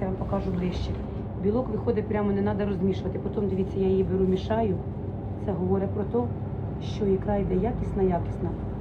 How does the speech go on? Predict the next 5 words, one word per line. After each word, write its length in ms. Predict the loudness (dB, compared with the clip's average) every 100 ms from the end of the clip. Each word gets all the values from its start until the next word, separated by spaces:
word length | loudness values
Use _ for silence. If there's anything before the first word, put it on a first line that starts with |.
| -4 -4 -4 -4 2
Білочок 420 | 2 2 0 -2 -2
такий, 260 | -2 0 0 -2 -2
дівчатка 400 | -2 0 0 0
мої, 120 | 0 0
подивіться. 420 | 0 0 0 0